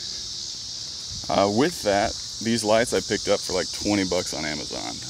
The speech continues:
Uh, they've got really good reviews for that price, and I don't plan on seeing a ton of use out of 'em, and I don't need them to light up an entire cornfield or anything like that, so hopefully they'll work for my purposes.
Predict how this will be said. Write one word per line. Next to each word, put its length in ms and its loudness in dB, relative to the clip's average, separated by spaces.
Uh, 180 0
they've 220 -2
got 220 2
really 220 -2
good 140 0
reviews 380 0
for 120 -4
that 200 2
price, 540 4
and 460 2
I 40 6
don't 140 6
plan 280 4
on 100 4
seeing 220 4
a 40 2
ton 220 2
of 80 4
use 220 2
out 160 6
of 80 -2
'em, 160 -4
and 100 2
I 80 8
don't 200 2
need 240 0
them 220 2
to 200 2
light 240 4
up 140 -2
an 60 -2
entire 380 2
cornfield 600 -4
or 80 -2
anything 360 -4
like 140 -6
that, 320 -2
so 400 -2
hopefully 320 6
they'll 200 6
work 240 4
for 300 2
my 160 4
purposes. 840 0